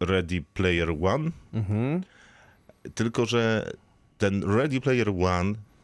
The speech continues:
Speaker 1: żonglował
Speaker 2: Tam
Speaker 1: po-
Speaker 2: było też dużo tych easter eggów właśnie.
Speaker 1: Tak,
Speaker 2: Mhm.
Speaker 1: żonglował easter eggami i popkulturą i o tym opowiadał historię, e, historię o poszukiwaniu easter eggów, czyli takich smaczków w filmach, nawiązań do czegoś. E,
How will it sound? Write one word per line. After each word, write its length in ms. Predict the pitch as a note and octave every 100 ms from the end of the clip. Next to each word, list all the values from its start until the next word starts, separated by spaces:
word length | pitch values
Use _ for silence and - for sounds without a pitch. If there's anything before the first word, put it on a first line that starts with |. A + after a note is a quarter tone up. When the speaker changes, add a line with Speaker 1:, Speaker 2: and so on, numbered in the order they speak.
| -
Speaker 1:
żonglował 600 | E2 G#2 G2 A2+ D3 A#2
Speaker 2:
Tam 160 | F3
Speaker 1:
po- 60 | F3
Speaker 2:
było 120 | D3+
też 160 | A#2+ A#2
dużo 200 | A2 G#2
tych 140 | D3+
easter 300 | F#2+ - G2
eggów 280 | E2+ E2+ E2+
właśnie. 280 | D#2 D#2 -
Speaker 1:
Tak, 240 | D#3 A2+
Speaker 2:
Mhm. 60 | F2
Speaker 1:
żonglował 520 | F#2+ A2+ B2 G#2+ G2 G#2+
easter 260 | G2+ G2
eggami 340 | F#2+ G2 G2 F#2
i 60 |
popkulturą 720 | - G2+ - F#2 F2+ F2 B2 -
i 120 | A#2+
o 100 | D3
tym 260 | - B2+ A#2
opowiadał 440 | G#2 A#2 A#2 A#2
historię, 720 | G#2+ A2 - G#2 D#2 D2+ D2+ C#2+ D#2+
e, 40 |
historię 600 | - F#2+ - F#2 F#2 F2
o 220 | - A#2
poszukiwaniu 640 | G#2+ G2+ - - G2+ G2 F#2
easter 300 | F#2+ - F2+
eggów, 280 | F2 E2+ B2+
czyli 180 | - G#2
takich 360 | G2 - G2 - - _
smaczków 500 | - - G#2 - E2
w 80 | -
filmach, 460 | - F2+ E2 B2+ -
nawiązań 460 | F2+ F2 F2 D#2 D2+
do 100 | D#2
czegoś. 420 | E2 D#2+ D#2 - - - - - - - -
E, 320 | E2 E2